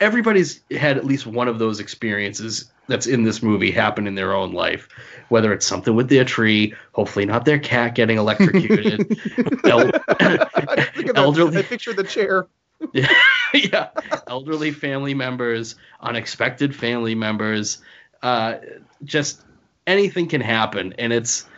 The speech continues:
Speaker 1: <sighs> I find so much to like in it, and I find more to like in it as I get older, which is, which is funny. Um, <laughs> I can't believe I'm saying that. If ten-year-old me heard me saying that, he'd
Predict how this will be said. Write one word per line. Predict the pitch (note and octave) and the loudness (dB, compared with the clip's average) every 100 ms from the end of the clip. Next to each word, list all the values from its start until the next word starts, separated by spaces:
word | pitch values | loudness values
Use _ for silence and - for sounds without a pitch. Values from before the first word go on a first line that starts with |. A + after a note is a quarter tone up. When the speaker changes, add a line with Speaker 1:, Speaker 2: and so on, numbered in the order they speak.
| - - - | -20 -20 -20
Speaker 1:
<sighs> | - - - - _ _ _ - | -18 -18 -20 -20 _ _ _ 0
I | C#3+ - - - - - D3 | 2 2 -2 -8 -12 -4 -2
find | C#3 F3 F3 C#3+ | -2 -2 -2 -2
so | - D3 | -2 0
much | C#3+ C#3 - | 0 -2 -4
to | A2+ | -4
like | G#2+ A2 | -2 -2
in | A2 | -2
it, | G#2+ | -2
and | A#2 B2 | 0 0
I | |
find | C3+ F3+ E3 C3 | 2 0 0 2
more | A#2 | 2
to | A2+ | 2
like | G#2 G#2 G#2 | 0 -2 -4
in | |
it | G2+ G2 | -6 -4
as | G#2 | -4
I | G2 | -2
get | G2 F#2+ | 0 0
older, | F2+ F#2 F#2 F2 F2+ - _ _ _ - | -2 -4 -4 -6 -10 -12 _ _ _ 0
which | C3 A#2+ | 0 2
is, | G#2+ - - _ - | -2 -4 -12 _ -2
which | C#3 G#2+ | -2 -2
is | F#2+ | -8
funny. | - F2+ F2+ F#2 - - | -8 -6 -4 -4 -6 -6
Um, | C3+ A#2+ G#2+ G2+ - | -2 2 2 0 -2
<laughs> | - | -4
I | C#3 | 0
can't | D3+ A2 | 0 0
believe | G2+ F#2+ | -4 -4
I'm | G2 - | -4 -4
saying | G#2 F#2+ F#2+ | -4 -4 -2
that. | F#2+ F#2+ | -4 -4
If | G2+ - | -8 -6
ten-year-old | - A2 G#2 G2+ G2 | -2 0 2 0 -2
me | G2+ G2 G2 - | -4 -6 -8 -4
heard | A2+ F#2+ | -2 -2
me | G2 | -2
saying | - G2 G2 | -2 -2 -2
that, | F#2+ F#2+ | -2 -4
he'd | G2 | -8